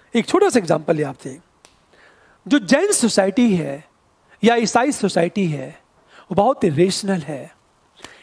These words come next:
Education ज्यादा होने से, education ज्यादा होने से आलोचना, स्वस्थ आलोचना की अनुमति दी जाती है,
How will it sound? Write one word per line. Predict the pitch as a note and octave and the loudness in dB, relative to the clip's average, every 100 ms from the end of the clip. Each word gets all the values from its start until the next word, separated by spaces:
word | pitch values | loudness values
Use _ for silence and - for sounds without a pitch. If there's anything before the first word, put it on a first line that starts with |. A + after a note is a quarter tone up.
| - - | -10 -2
Education | C4 C#4+ - D#4 - G#4+ | 2 2 2 2 4 4
ज्यादा | E4+ A#3+ C4+ | 4 4 4
होने | A#3+ G3 A3 | 4 2 2
से, | A#3+ - B2+ _ _ _ _ _ _ _ _ _ _ _ _ _ _ _ _ _ - | 0 -6 -12 _ _ _ _ _ _ _ _ _ _ _ _ _ _ _ _ _ -2
education | G3+ G3+ D4 D#4 F4 D#4 | 0 2 0 2 2 2
ज्यादा | G#3+ G#3+ | 2 2
होने | F3+ F3 E3+ | -2 -4 -6
से | - C#3+ D3+ - _ A3 | -8 -12 -14 -20 _ 0
आलोचना, | A3 B3+ - G#3+ C#3+ C3+ _ _ | 2 2 2 0 -2 -6 _ _
स्वस्थ | - C4+ C4 - | -2 -2 0 2
आलोचना | G#3+ G3+ G#3+ A3+ A3+ | 2 2 0 -2 -6
की | - | -4
अनुमति | G3+ E3+ E3 | -6 -2 -2
दी | D#3 | -4
जाती | C#3 C3 - | -6 -8 -10
है, | C3+ | -14